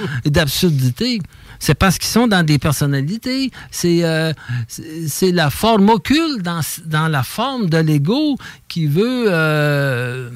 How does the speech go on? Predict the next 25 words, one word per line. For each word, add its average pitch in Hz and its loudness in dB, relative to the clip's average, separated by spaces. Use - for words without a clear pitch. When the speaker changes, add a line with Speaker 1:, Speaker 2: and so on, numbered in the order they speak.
Speaker 2:
vivre 180 2
dans 147 2
la 156 4
matière, 214 2
euh, 156 0
il 147 6
veut 165 2
ressentir, 214 0
euh, 127 -8
mettons, 139 2
euh, 117 4
je 113 -2
sais 143 2
pas, 185 2
une 160 6
tuerie 170 4
ou, 151 2
ou 143 0
un 139 4
viol, 165 2
peu 170 -4
importe. 170 -4
Il 151 6
veut 180 4
aller 190 4